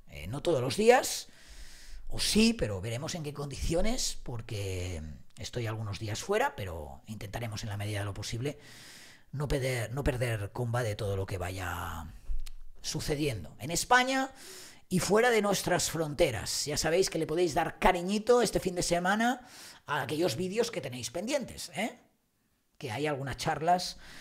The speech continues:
eh, como la que ayer hicimos con Helen Wade, periodista de la B B C, sobre todo el Kate Gate, que creo que os puede,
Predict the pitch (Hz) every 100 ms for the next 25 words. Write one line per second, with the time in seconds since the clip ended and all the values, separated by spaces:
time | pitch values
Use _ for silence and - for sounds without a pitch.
0 | - - - - - - 117 107 101 95
1 | 92 90 95 131 120 117 120 120 131 135
2 | 139 117 - 131 120 - 170 151 139 185
3 | 214 - - - - - - - - -
4 | 120 123 - 131 107 120 120 - 165 220
5 | - - - 107 104 147 127 104 92 92
6 | 85 78 - - - - 202 185 143 165
7 | 214 - - _ _ - 127 117 113 117
8 | 98 - 90 90 76